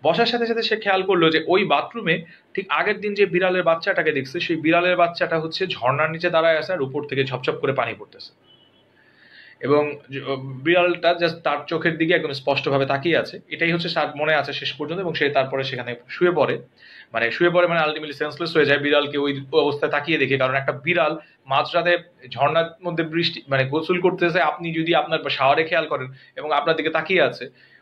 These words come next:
ওটা দেখার পরে আপনার কিন্তু স্বাভাবিক অবস্থা থাকবে না। এমনিতে আপনি গত সাত আট দিন বা এক মাস ধরে খুব ভয়ের মধ্যে আছেন এই একই বিষয় নিয়ে। সে ওখানে সেন্সলেস হয়ে যায় এবং পরের দিন তার মালিক যেটা হয় যে তাকে উদ্ধার করে ওই রুম থেকে। দরজা বাইরে থেকে কেউ খুলতেছিল না,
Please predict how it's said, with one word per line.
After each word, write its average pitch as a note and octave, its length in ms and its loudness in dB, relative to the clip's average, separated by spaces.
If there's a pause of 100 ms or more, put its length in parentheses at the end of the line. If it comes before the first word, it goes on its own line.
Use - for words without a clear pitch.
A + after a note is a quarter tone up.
(140)
ওটা E3 200 0
দেখার F3+ 220 2
পরে F3+ 160 2
আপনার E3+ 200 -2
কিন্তু E3+ 140 -10
স্বাভাবিক D#3+ 340 0
অবস্থা D#3 260 -4
থাকবে C#3 300 -4
না। G2 160 -4
এমনিতে E3+ 320 2
আপনি F3 180 0
গত E3 240 4
সাত E3 280 0
আট D#3+ 100 2
দিন D3+ 200 -2
বা D3+ 80 2
এক C#3 140 0
মাস D3 120 -2
ধরে D3+ 140 0
খুব - 160 -4
ভয়ের C3 260 2
মধ্যে C#3+ 220 -2
আছেন A#2 240 -2
এই C3+ 160 0
একই C3 160 0
বিষয় C3 260 2
নিয়ে। G2+ 160 -8 (420)
সে D3+ 120 0
ওখানে D#3 160 0
সেন্সলেস D#3 420 -4
হয়ে F3+ 100 4
যায় G#3 120 2
এবং F3 200 2
পরের E3+ 240 4
দিন G3 180 -4
তার D#3 160 0
মালিক D3 240 0
যেটা D3 380 -2
হয় C3+ 160 0
যে C#3 120 -6
তাকে C3 200 -8
উদ্ধার C3+ 280 -4
করে D#3 140 2
ওই D3 100 0
রুম C#3+ 160 -6
থেকে। D#3+ 200 -2
দরজা C#3 320 2
বাইরে C3+ 200 0
থেকে C#3 140 -16
কেউ D3+ 200 -8
খুলতেছিল D#3 480 -4
না, G3 240 -4